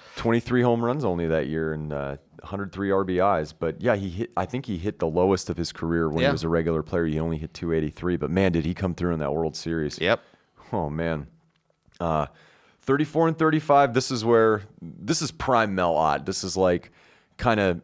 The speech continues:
Speaker 1: the numbers that he's putting up are ridiculous for this era. And he's arguably the National League's best player.
Speaker 2: Yeah.
Speaker 1: Uh, thirty-four, they end up finishing second behind the Cardinals because in those days,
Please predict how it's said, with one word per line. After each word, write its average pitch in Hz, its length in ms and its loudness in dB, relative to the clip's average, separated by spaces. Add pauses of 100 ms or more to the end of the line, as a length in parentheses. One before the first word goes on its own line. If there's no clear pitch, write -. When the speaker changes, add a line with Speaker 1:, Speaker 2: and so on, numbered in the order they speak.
Speaker 1:
the 87 200 -2
numbers 107 400 2
that 104 120 0
he's 92 120 -2
putting 92 340 0
up 82 220 0
are 80 100 -2
ridiculous 73 840 -4
for - 180 -8
this 69 200 -8
era. 60 460 -4
And 78 220 -4
he's 82 240 -8 (260)
arguably 92 500 0
the 82 100 -2
National 80 340 -4
League's 73 200 -10
best - 220 -6
player. 50 280 -6 (100)
Speaker 2:
Yeah. 123 180 -2 (720)
Speaker 1:
Uh, 69 240 -4 (100)
thirty-four, 92 640 0 (260)
they 98 220 0
end 98 100 0
up 104 100 -2
finishing 95 380 -6
second 107 420 0
behind 92 300 -2
the 87 40 -6
Cardinals 82 480 -2
because 76 480 -8 (280)
in 95 100 -2
those 156 240 4
days, 107 380 2